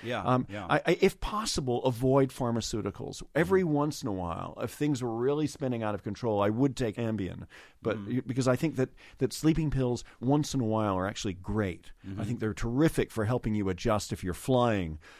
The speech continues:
Speaker 2: uh, to different time zones.
Speaker 1: Right,
Speaker 2: So,
Speaker 1: right.
Speaker 2: so yeah, I did that once in a while. But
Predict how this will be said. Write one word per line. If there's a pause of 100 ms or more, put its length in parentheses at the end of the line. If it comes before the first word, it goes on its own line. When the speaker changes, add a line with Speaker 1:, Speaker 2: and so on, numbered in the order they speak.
(120)
Speaker 2:
uh,
to
different
time
zones.
Speaker 1:
Right, (220)
Speaker 2:
So,
Speaker 1:
right.
Speaker 2:
so
yeah,
I
did
that
once
in
a
while.
But